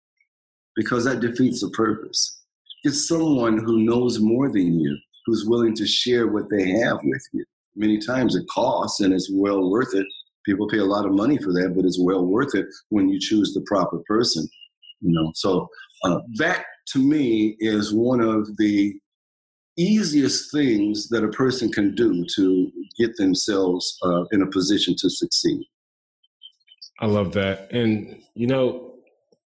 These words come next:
Speaker 2: we've walked down your Before the Millions path, and we've, we've gotten so much insight on the way you think, the way you process information, what your belief systems are. And, you know, I wanna, I wanna take us to present day. I wanna talk about your life today, Reggie. And what is,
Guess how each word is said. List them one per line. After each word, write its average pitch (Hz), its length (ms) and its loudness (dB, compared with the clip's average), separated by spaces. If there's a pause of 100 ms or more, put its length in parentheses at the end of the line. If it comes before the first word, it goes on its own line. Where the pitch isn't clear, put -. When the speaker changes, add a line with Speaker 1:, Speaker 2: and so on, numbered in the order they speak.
Speaker 2:
we've 147 260 0
walked 123 340 -2
down 101 500 0
your 107 140 2
Before 95 320 0
the 95 80 0
Millions 95 340 0
path, 92 380 -2
and 90 200 0
we've, 110 460 0
we've 127 240 0
gotten 139 260 0
so 135 140 -2
much 110 300 0
insight 107 420 0
on 98 100 2
the 95 60 -2
way 101 160 2
you 92 260 0
think, 101 280 0
the 98 60 0
way 101 120 2
you 98 140 2
process 98 400 -2
information, 95 840 0
what 117 140 2
your 104 120 2
belief 98 340 0
systems 110 480 0
are. 107 340 0 (360)
And, 107 360 0 (120)
you 135 80 2
know, 135 80 2
I 123 40 0
wanna, 143 300 0
I 117 40 -4
wanna 160 200 2
take 151 180 -2
us 135 120 -4
to - 180 -8
present 98 320 -2
day. 90 160 0
I 90 80 2
wanna 127 220 0
talk - 240 -4
about 98 240 -2
your 101 100 2
life 95 240 -2
today, 90 320 -2
Reggie. 87 320 0
And 95 100 -2
what 131 140 2
is, 147 180 -4